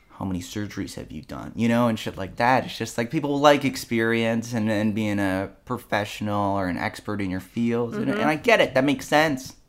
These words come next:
Speaker 1: you know? But even a lot of the surgeons ha-, have a, have to start somewhere, right?
Speaker 2: That is true. <laughs>
Speaker 1: Maybe just not
Speaker 2: It's
Speaker 1: tell
Speaker 2: a
Speaker 1: the
Speaker 2: great
Speaker 1: clients that,
Speaker 2: philosophical
Speaker 1: though.
Speaker 2: thing.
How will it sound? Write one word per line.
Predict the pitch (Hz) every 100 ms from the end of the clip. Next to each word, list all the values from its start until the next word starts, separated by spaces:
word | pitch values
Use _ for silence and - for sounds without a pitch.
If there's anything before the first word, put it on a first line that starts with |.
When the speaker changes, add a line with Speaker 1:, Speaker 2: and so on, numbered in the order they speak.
| -
Speaker 1:
you | 98
know? | 120 127 131 - - - - -
But | - 143
even | 143 131
a |
lot | 123 120
of |
the | 110
surgeons | 131 131 131 104
ha-, | 110 110 -
have | 117 104
a, | 85 -
have | 113 110
to | -
start | - 104 92
somewhere, | - 92 101 87 87 -
right? | - 87 107 131
Speaker 2:
That | 190 175
is | 196
true. | - 269 262 220 - - - - _ _ - _ _ _ _ _ _ _ _ - - - - -
<laughs> | 277 302 262
Speaker 1:
Maybe | 285 151
just | 143 143 - -
not | 131 123 -
Speaker 2:
It's |
Speaker 1:
tell | 131
Speaker 2:
a | 120
Speaker 1:
the |
Speaker 2:
great | 113 101
Speaker 1:
clients | 117 123 120
that, | 98 185
Speaker 2:
philosophical | 185 180 165
Speaker 1:
though. | 180 175
Speaker 2:
thing. | 175